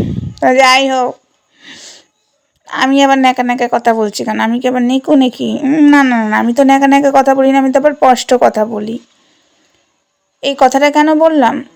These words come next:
কেননা দেখছি যাই করছে, সবেই দেখছি ঠুকে কথা বলছে, আমরা নাকি কাঠি দিই। এই যে এপি ব্লগসের পিয়ার পেছনে কিন্তু আগে থেকে পড়লো,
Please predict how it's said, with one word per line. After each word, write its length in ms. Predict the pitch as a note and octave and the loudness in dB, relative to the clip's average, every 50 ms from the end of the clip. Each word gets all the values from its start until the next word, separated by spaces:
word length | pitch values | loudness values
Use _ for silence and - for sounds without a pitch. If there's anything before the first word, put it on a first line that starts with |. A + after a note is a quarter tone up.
| _ _ _ - | _ _ _ -4
কেননা 560 | - C#4+ C#4+ C#4+ D4 C#4 B3+ B3 C#4 D4+ F4+ G4 C4+ | -2 0 2 2 2 2 0 0 -2 -4 -4 -6 -6
দেখছি 580 | B3 C4+ C#4 C4 C4+ - - - A#3+ A3+ A3+ A3+ A#3 | -4 -4 -4 -4 -6 -6 -6 -4 -2 -2 -4 -2 0
যাই 260 | B3+ A#3+ - C#4 D4 | 0 2 2 0 0
করছে, 640 | D4 - D#4+ D#4 C#4+ C#4 - - - B3 A3 A#3+ B3 | 0 -2 -2 -2 -2 -4 -4 0 2 2 2 2 -2
সবেই 480 | A#3 - - B3 A#3+ A#3+ C4+ D4 D4+ D4+ | -6 -4 -2 0 0 2 2 2 0 2
দেখছি 360 | D#4 D4+ C#4 C#4+ - - B3+ B3+ | 0 -2 -4 -4 -4 -6 -6 -6
ঠুকে 280 | - B3+ B3+ - C4 B3 | -6 -6 -2 0 0 2
কথা 280 | - A3+ G#3 - A#3 A#3+ | 2 0 0 0 0 0
বলছে, 360 | C4 A#3+ A3+ A3 A3+ - A#3 | 2 2 0 0 0 -2 -2
আমরা 260 | A3+ A3 A3+ A#3 A#3+ | -2 0 0 0 0
নাকি 260 | A#3+ B3 A#3+ A#3+ C4+ C4 - | 0 -2 -2 -4 -8 -8 -6
কাঠি 320 | A#3+ G#3+ G#3 - - A3+ | -6 -6 -6 -6 -6 -6
দিই। 200 | G#3+ A3 A3 B3 - - | -6 -6 -6 -6 -4 -2
এই 80 | C4 B3 | -2 0
যে 100 | B3+ C#4+ C4 | 2 0 0
এপি 180 | B3 B3 C4+ B3+ | 0 0 -4 -4
ব্লগসের 580 | C4 C#4+ C4+ C4+ C4 C4 B3+ - - C#4 C4 | -2 0 2 2 2 2 0 -2 0 0 0
পিয়ার 360 | B3+ - - A#3+ A#3+ A#3+ B3 B3+ | -2 -4 -2 2 2 2 2 2
পেছনে 420 | - C#4 C4 - C#4+ C#4 C4+ C4 | -2 -4 -2 0 -2 -2 -2 -2
কিন্তু 260 | - C#4 C4 B3 C4 | -2 -2 0 2 2
আগে 240 | B3 A#3+ A#3 A#3 A#3 | 2 2 2 0 -2
থেকে 260 | A3+ - A#3 A#3 B3 A3 | -2 -2 -2 -2 -2 -2
পড়লো, 360 | - - G#3+ G#3 A3 A#3 | -2 -4 -4 -4 -4 -6